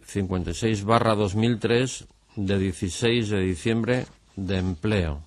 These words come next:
Hay que modificar también el último párrafo del apartado de gestión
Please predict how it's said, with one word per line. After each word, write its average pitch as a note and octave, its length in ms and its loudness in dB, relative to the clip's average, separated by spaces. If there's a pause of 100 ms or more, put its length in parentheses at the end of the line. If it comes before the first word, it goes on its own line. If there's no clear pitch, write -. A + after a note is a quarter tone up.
(1080)
Hay C3 160 4
que D3+ 80 4
modificar C3 440 4
también B2+ 360 4
el C#3 80 6
último A#2+ 440 4
párrafo B2 840 4
del G2+ 420 0
apartado G2 520 2
de A#2+ 80 4
gestión B2 640 2